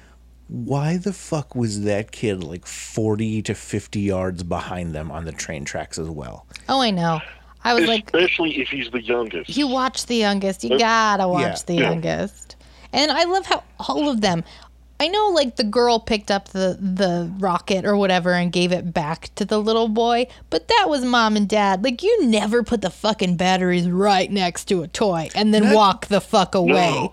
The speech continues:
Speaker 2: That's a rookie mistake. That is a rookie mistake
Speaker 3: You
Speaker 2: as a
Speaker 3: put
Speaker 2: parent.
Speaker 3: those
Speaker 2: You take the batteries, A, and put them in your pocket
Speaker 3: You
Speaker 2: so you
Speaker 3: put
Speaker 2: know where
Speaker 3: those
Speaker 2: they
Speaker 3: in your
Speaker 2: are.
Speaker 3: pocket, you do, s-, yeah, you know, you do something with those. But yeah, I'm like, "Are you freaking kidding me?"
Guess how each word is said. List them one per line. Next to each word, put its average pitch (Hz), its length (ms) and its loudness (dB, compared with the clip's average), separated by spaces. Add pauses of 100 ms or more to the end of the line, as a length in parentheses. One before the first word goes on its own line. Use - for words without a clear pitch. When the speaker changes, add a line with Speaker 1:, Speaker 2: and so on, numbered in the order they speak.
Speaker 2:
That's 269 200 0
a 202 80 2
rookie 254 420 2
mistake. 214 680 0 (440)
That 233 100 4
is 254 100 4
a 247 120 6
rookie 277 320 4
mistake 269 380 2
Speaker 3:
You 285 120 4
Speaker 2:
as 226 80 -2
a 165 60 2
Speaker 3:
put 160 100 0
Speaker 2:
parent. - 380 2
Speaker 3:
those - 180 -6 (680)
Speaker 2:
You 208 160 0
take 220 320 2
the 214 80 2
batteries, 170 520 0
A, 190 260 2
and 175 160 0
put 190 140 -4
them 190 120 0
in 175 80 0
your 151 100 -6
pocket 185 360 -2
Speaker 3:
You 254 120 2
Speaker 2:
so 277 60 2
you 175 100 2
Speaker 3:
put 185 100 4
Speaker 2:
know 220 140 6
where 196 180 4
Speaker 3:
those 175 60 0
Speaker 2:
they 196 120 4
Speaker 3:
in - 0 -
your 185 80 4
Speaker 2:
are. 170 200 2
Speaker 3:
pocket, 127 520 0
you 110 180 -6
do, 113 200 -6
s-, - 280 -6
yeah, 117 140 2
you 113 240 0
know, 120 240 0
you 131 160 -2
do 120 180 0
something 104 340 0
with 101 120 2
those. 95 240 2
But 98 140 -2
yeah, 92 280 2
I'm 98 100 -2
like, 98 200 0 (420)
"Are 107 200 2
you 117 180 0
freaking 101 480 -4
kidding 98 420 -2
me?" 85 240 -2